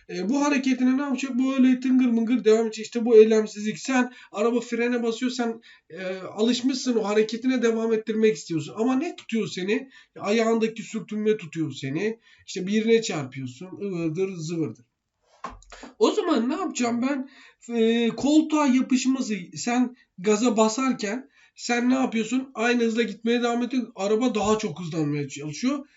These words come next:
Sen ne yapıyorsun? Koltuğa yapışıyorsun. Bu eylemsizliğin sonucu. Ya da öne doğru fırlıyorsun. O da eylemsizlik. Evet, şuna geldik. Bak, bak, bak. Arkadaşlar bu da çok karıştırılıyor. Dikkat et. Sabit sü-, süratle viraj dönersen.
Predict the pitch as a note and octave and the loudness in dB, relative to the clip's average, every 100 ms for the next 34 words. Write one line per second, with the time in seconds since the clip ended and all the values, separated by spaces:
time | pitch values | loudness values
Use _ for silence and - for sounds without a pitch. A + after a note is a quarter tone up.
0 | _ - - B3+ C4+ - _ - B3 C4 | _ -8 0 0 0 -6 _ -4 -2 0
1 | A3 G#3+ C#4+ A#3 C3 D#3+ E3+ G#3+ G#3+ G#3+ | -2 -2 -4 -8 -14 -20 -4 2 2 2
2 | G3 D#3 C3 D3 C3+ - B3+ D4 - F3 | -2 -4 -8 -10 -10 -8 -8 -8 -12 -14
3 | F#3 G#3+ F#3 D#3+ D#3+ F#3 F#3+ F#3 E3 F#3+ | -6 -4 -4 -8 -6 -6 -6 -8 -8 -10
4 | F3 D3 C3+ C3+ G3 B3 B3 _ - - | -10 -8 -8 -4 -2 -2 -4 _ -20 -20
5 | - G#3+ B3+ C4+ B3+ B3+ B3+ C4 B3+ B3+ | -6 0 2 6 6 6 4 2 2 4
6 | B3+ B3+ G3 A3+ A#3+ G#3+ G3 E3+ D3 C3 | 6 6 4 0 -6 -8 -4 -2 -2 -4
7 | B2 G#3+ - C4 D4 A3+ D3 - A#3 C#4 | -8 -12 -6 0 2 2 0 -2 0 2
8 | C4+ B3 E3+ D#3 F#3+ F3 - G3 D#3+ A3 | 0 -2 -4 -10 -10 -10 -8 -8 -6 -6
9 | G#3+ E3 F3 A3+ G#3 F3+ A3 A#3 A#3+ - | -6 -8 -6 -6 -6 -4 -4 -2 -4 -4
10 | A#3 A3+ - B3 B3 C#4 C4+ G#3+ F#3+ - | -4 -4 -2 0 0 0 -2 -6 -6 -2
11 | A3 - B2 _ _ - - - - B3 | -2 -2 -8 _ _ -20 -18 -8 -2 2
12 | C4+ D#4 - A#3+ A3 - A#3+ B3 B3 A#3+ | 2 2 0 -8 -8 -6 0 0 0 -2
13 | F#3+ A3 A3 F3+ F3 D#3+ D3+ B2 C3+ | 0 0 0 0 -4 -4 -6 -8 -12